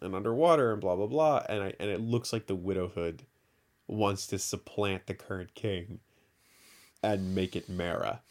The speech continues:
And I'm, like, really interested in this whole dynamic that's going on. So it's very worth reading. Again, it's only volumes one through four that I've read. Mara has her own comic now.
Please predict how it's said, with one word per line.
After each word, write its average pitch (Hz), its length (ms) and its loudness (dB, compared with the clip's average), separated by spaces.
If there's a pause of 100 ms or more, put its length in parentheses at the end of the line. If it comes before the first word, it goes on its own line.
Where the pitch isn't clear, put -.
(580)
And 110 100 4
I'm, 107 80 6
like, 113 180 6
really 117 520 10
interested 110 520 2
in 95 60 -4
this 98 160 0
whole 95 640 4 (500)
dynamic 95 460 0
that's - 160 -4
going 87 240 -4
on. - 140 -6
So 110 80 0
it's 110 80 -2
very 131 280 10
worth 117 280 6
reading. 107 400 2
Again, 107 260 2
it's 101 140 -2
only 117 160 4
volumes 107 360 4
one 101 120 -2
through 95 100 -8
four 135 240 4
that 123 100 8
I've 117 180 6
read. 117 300 6 (300)
Mara 117 260 6
has 113 180 4
her 104 140 2
own 101 160 2
comic 110 460 0
now. 110 600 4